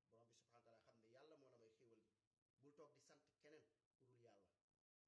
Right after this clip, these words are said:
Bul sant Serigne Touba, bul sant Alaaji Malick, bul sant Baye Niass, defalu la tus,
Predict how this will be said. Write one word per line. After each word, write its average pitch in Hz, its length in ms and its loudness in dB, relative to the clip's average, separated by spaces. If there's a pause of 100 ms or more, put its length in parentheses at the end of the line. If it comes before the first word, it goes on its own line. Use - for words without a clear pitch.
(720)
Bul - 160 -6
sant 139 220 2
Serigne 139 280 -4
Touba, 139 300 6 (240)
bul 131 200 -8
sant 143 220 2
Alaaji 143 400 4
Malick, 160 280 4
bul 160 140 -2
sant 147 180 -2
Baye 127 220 2
Niass, 113 160 -2
defalu 139 300 -4
la 135 100 2
tus, 262 240 0